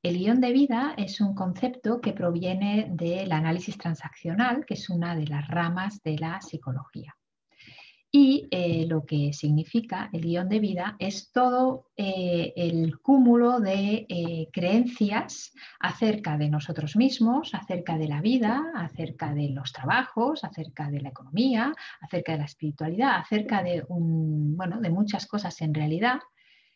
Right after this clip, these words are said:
eh, que hemos heredado de nuestros padres, ¿eh? Sobre todo. Puede ser también de alguna figura de referencia, algún abuelo o algún profesor importante, pero en general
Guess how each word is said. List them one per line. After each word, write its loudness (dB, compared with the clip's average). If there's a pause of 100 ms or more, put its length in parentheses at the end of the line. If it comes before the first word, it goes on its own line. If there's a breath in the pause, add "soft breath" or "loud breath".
(300 soft breath)
eh, 6
que 4
hemos 6
heredado 4
de 2
nuestros 0
padres, -12
¿eh? -4
Sobre -4
todo. -2
Puede 2
ser -4
también -2
de 0
alguna 0
figura -2
de -4
referencia, 0
algún -2
abuelo 0
o -2
algún -2
profesor -10
importante, -2
pero -4
en -4
general -2